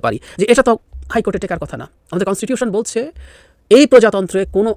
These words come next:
আইন তৈরি হতে পারে না যে আইনটা সংবিধানের কোনো একটা আর্টিকেলের সাথে সাংঘর্ষিক হবে। সুতরাং এটা তো কোর্টেও টেকার কথা ছিল না, কিন্তু আজ পর্যন্ত আমরা দেখেছি যে এটা বহাল তবিয়তে আছে এবং সরকার এটাকে ক্রমাগত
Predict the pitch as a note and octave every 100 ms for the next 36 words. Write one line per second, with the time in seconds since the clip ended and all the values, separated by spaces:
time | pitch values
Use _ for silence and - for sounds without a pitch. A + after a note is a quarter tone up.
0 | - F#3+ A3 G3 F3+ D#3 D3 A#2+ B2 B2+
1 | A#3 E3+ E3 E3 F3 G3+ G#3+ G#3 F#3 G3
2 | - G#3+ B3+ C#4 - E3 D3 C3 A#2+ A2
3 | - - D#3 - - - - _ _ _
4 | _ _ - - - - B3+ C#4 - A3+
5 | C4 - D#4 D#4+ A3+ C#3 A2 A2+ - G2+
6 | - - - F3+ E3+ C#4 - D#3 - C#3+
7 | B2 G#2 A#2+ C#4+ A#2+ G#2 G#2+ A#2+ - -
8 | A2+ G#2+ G#2+ C3+ - - A3+ G#3+ A3 A#3+
9 | A3 A#3 G#3+ C#3 - - - - C4+ -
10 | - - C#3 A#2 A2+